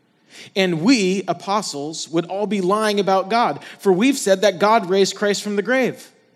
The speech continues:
But that can't be true if there's no resurrection of the dead. And if there's no resurrection of the dead, then Christ has not been raised.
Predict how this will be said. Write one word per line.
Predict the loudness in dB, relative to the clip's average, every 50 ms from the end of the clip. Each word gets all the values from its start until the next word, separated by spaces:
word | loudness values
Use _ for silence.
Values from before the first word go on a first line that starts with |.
| _ _ _ _ _ _ _ _
But | -14 -10 -6
that | -4 -4 -4 -4
can't | -4 -4 -4 -4
be | -6 -8
true | -8 -8 -6 -4 -4
if | -4 -4 -6
there's | -8 -8 -8 -8
no | -10 -10
resurrection | -8 -8 -10 -10 -10 -10 -10 -10 -10 -12 -12 -14 -14
of | -14 -12
the | -12
dead. | -12 -10 -10 -10 -10 -12 -14 -18 _ _ -20 -18 -14 -8
And | -4 -2 -2
if | -2 0
there's | 2 2 2 2 2
no | 2 2 2 2
resurrection | 0 0 -2 -2 -2 -2 -2 -2 -2 -4 -4 -6 -6 -6
of | -6 -4
the | -4 -4
dead, | -2 0 0 0 0 0 -2 -4
then | -4 -6 -6 -6
Christ | -6 -4 -2 -2 -2 -2 -4
has | -6 -6 -4 -4
not | -6 -6 -6
been | -6 -6 -4
raised. | -2 0 2 0 0 -2 -6